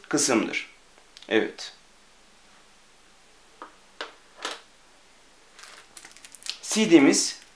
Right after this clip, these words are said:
C D üzerinden, e, buketi birleştirmemiz için gerekli olan ekipmanlar ve nasıl birleştirileceğimize dair, e,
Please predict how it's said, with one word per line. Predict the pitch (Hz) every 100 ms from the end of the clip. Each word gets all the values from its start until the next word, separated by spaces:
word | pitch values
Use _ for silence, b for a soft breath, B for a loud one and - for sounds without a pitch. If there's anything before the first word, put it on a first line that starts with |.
| -
C | - - 220
D | 226
üzerinden, | 202 165 156 139 156 233 - - b b b b
e, | 131 131 127 123 120 - - - -
buketi | 170 208 202 190
birleştirmemiz | 165 180 175 175 175 180
için | 160 - 143 - B B
gerekli | 151 160 175 185
olan | 160
ekipmanlar | 156 - 139 139 143 180 196
ve | 170
nasıl | 190 170
birleştirileceğimize | 160 151 151 139 143 147 147
dair, | 139 127 175 - B B B B
e, | 127 123 120 120